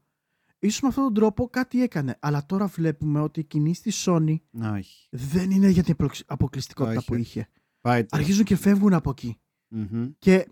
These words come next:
Speaker 1: αυτό χαλάει πάρα πολύ τον κόσμο του, της Sony. Οι fanboys που λέγαμε, οι σονάκιδες.
Speaker 2: Απ' τη μία
Speaker 1: Αυτό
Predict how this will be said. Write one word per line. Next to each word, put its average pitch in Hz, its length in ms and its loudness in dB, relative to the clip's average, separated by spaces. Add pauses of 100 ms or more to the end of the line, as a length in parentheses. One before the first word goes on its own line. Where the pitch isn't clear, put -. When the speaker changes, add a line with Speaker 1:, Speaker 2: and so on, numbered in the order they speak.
(240)
Speaker 1:
αυτό 190 420 0
χαλάει 190 340 0
πάρα 196 280 -2
πολύ 147 180 -4
τον 123 120 -10
κόσμο 123 280 -6
του, 117 220 -8
της - 240 -16
Sony. 117 180 -6 (380)
Οι 180 120 4 (100)
fanboys 156 600 6
που 135 120 -2
λέγαμε, 127 340 -2
οι 131 40 -2
σονάκιδες. 131 960 -4
Speaker 2:
Απ' - 220 -4
τη 135 120 -4
μία 131 160 0
Speaker 1:
Αυτό 151 80 2